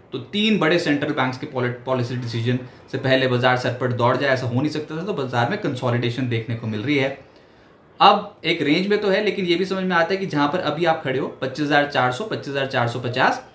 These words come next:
यहां पर बुल्स और बियर्स के बीच में तगड़ी टक्कर है। क्यों हम बोल रहे हैं? क्योंकि आप ऑप्शंस कंसंट्रेशन देखिएगा, पच्चीस हज़ार चार सौ के लेवल पे पुट और कॉल राइटर्स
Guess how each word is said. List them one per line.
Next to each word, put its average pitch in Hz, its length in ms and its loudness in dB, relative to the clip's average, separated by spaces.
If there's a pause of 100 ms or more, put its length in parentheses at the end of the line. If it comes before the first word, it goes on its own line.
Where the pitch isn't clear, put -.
(200)
यहां 127 220 0
पर 190 220 0
बुल्स 143 260 0
और 151 120 0
बियर्स 135 220 -2
के 147 100 -6
बीच 123 260 -6
में 185 120 -8
तगड़ी 127 240 0
टक्कर 117 300 -4
है। 156 80 -2
क्यों 156 220 -2
हम 160 80 -2
बोल 156 140 0
रहे 175 80 2
हैं? 202 60 -2
क्योंकि 160 240 -2
आप 143 200 -2
ऑप्शंस 143 320 0
कंसंट्रेशन 127 640 -2
देखिएगा, 147 500 0 (560)
पच्चीस 143 260 -2
हज़ार 160 180 4
चार 139 240 4
सौ 151 120 -4
के 151 100 -4
लेवल 131 340 0
पे 180 100 0 (320)
पुट 160 200 -4
और 139 160 0
कॉल 139 280 0
राइटर्स 131 360 2